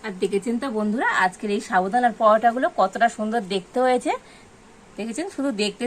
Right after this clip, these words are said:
সুন্দর নয়, এই পরোটাগুলো না খেতে বন্ধুরা অনেক সুন্দর হয়। আর এই পরোটাগুলো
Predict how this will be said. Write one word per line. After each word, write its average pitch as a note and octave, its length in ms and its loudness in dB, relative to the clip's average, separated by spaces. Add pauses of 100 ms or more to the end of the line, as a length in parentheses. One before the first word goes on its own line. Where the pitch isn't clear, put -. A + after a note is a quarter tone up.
সুন্দর B3 340 -2
নয়, G4 140 2 (100)
এই G#3+ 80 -2 (100)
পরোটাগুলো A3+ 540 4
না F#4 40 2 (140)
খেতে G3+ 320 -6
বন্ধুরা B3 340 2
অনেক A#3+ 140 -2 (100)
সুন্দর C4+ 320 2
হয়। B4 120 4 (340)
আর F3 160 0
এই G#3 60 -4 (100)
পরোটাগুলো A3+ 440 0